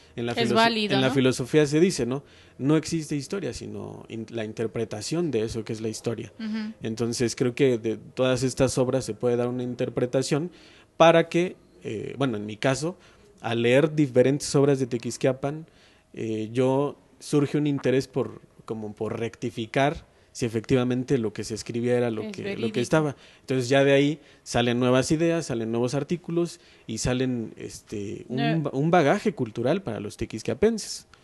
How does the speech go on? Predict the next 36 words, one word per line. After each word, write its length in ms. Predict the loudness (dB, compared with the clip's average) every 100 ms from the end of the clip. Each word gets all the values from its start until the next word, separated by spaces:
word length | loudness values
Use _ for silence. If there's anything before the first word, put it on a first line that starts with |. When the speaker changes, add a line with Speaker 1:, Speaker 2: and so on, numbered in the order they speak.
| _
Speaker 2:
Claro. 420 | -6 -2 -2 -4 -10 -20 -20 -20 -14 -2
Y 280 | 2 2 0
tú 140 | 0
como 320 | 2 2 2
buen 180 | 0 0
escritor 760 | -2 -4 -6 0 4 6 6
o 120 | 4 2
como 580 | -2 -2 0 0 0
buen 300 | 0 -2 0
lector 480 | -2 -4 -4 -4 -4
que 260 | -2 -2 0
eres, 340 | -2 -4 -8 -16 -20 -20 -6
¿qué 100 | -4
tipo 300 | -2 0 2
de 120 | 2
lectura 460 | 2 -2 -4 -2 0
recomendarías 1400 | -2 -4 -6 -4 -4 -2 0 0 0 0 0 0 -4 -8 -4
o 240 | -4 -4 _ -6
qué 260 | -2 0
es 140 | 0 0
lo 120 | 0
que 120 | -2
tú 120 | -4
recomendarías 880 | -4 -4 -6 -4 -4 -4 -2 -4 -4
para 220 | -4 -4
fomentar 560 | -4 -6 -6 -4 -2 0
la 140 | 0
lectura, 580 | -2 -2 2 2 2 -2 -2
pero 160 | 0
así, 360 | -2 -4 -6 -4
en 240 | -2 0 0
global, 480 | 0 2 2 2
en 100 | -4
general? 480 | -4 -2 0 -2 -4 -10 -20 -20 -20 _
Speaker 1:
Fíjate, 420 | 2 2 2 0 -2
y, 420 | -4 -4 -4